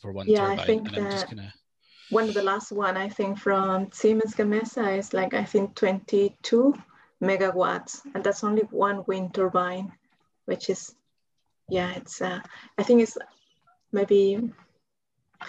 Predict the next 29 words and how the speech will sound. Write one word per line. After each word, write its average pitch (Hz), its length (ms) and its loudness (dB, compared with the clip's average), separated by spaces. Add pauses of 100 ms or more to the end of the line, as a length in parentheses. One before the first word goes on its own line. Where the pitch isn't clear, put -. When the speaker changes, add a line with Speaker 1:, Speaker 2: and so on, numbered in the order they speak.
(260)
Speaker 2:
don't 208 200 2
remember 202 200 2
exactly 190 460 -4
how 180 240 0
tall 190 300 -4
it 185 280 -6
is, 180 360 -6
but 185 300 -2 (420)
it's - 160 -2
also 190 340 2
the, 180 300 -2
the 190 80 2
taller 208 420 2
it 190 240 -2
is, 196 240 -4
uh, 190 240 -4
and 190 100 -2
the 233 100 2
blade, 180 520 0 (420)
the 196 60 0
length 208 280 2
of 208 80 -2
the 196 60 2
blade's 196 380 0
bigger, 190 540 0 (100)
the 185 160 0
ro-, - 240 0 (160)
the, 185 300 0
um, 185 260 -8